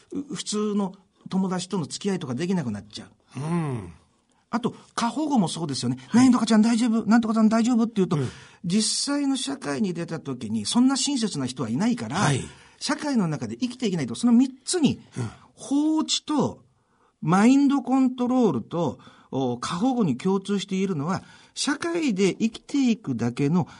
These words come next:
Speaker 2: しっかりとした自我っていう、自我がなくなっちゃうっていうことなんですよね。
Speaker 1: うん。なるほど。
Speaker 2: ですから、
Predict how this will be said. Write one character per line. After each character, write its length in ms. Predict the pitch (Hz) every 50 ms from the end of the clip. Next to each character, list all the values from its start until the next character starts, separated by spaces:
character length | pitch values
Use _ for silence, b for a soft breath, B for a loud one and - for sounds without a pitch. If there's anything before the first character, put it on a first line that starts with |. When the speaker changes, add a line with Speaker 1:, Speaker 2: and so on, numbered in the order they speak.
| B B
Speaker 2:
し 160 | - - -
っ 60 | 254 247 - -
か 140 | - - 339
り 120 | 320 311 311
と 120 | - 180
し 100 | 147 -
た 140 | - 127 101
自 340 | 101 110 123 160 254 254 330
我 60 | 320
っ 40 | -
て 240 | - _ - 139 113
い 80 | 104
う、 40 | 95 113
自 300 | 131 165 233 311 330 370
我 80 | 349
が 120 | 247 180 -
な 120 | 117 139
く 120 | 151 -
な 80 | 311 339
っ 60 | 330 -
ち 120 | - -
ゃ 40 | 330
う 60 | 339
っ 20 |
て 180 | 349 - - 294
い 40 | 208
う 20 |
こ 60 | 135
と 60 | 110 113
な 60 | 113
ん 100 | 92 80
で 60 | 82
す 80 | - -
よ 80 | -
ね。 200 | 95 147 220 233
Speaker 1:
う 0 | -
ん。 20 |
な 60 | 117
る 360 | - 101 - - - 110 107 98 - -
ほ 80 | - 101
ど。 320 | 95 - 92 95 95 - - - - _ - - _ _ _ _ _ _ - _ _ _ _ _ _ _ _ _ _ _ _ _ _ _ -
Speaker 2:
で 80 | 165 208
す 80 | -
か 80 | - 190
ら、 220 | 214 226 202 -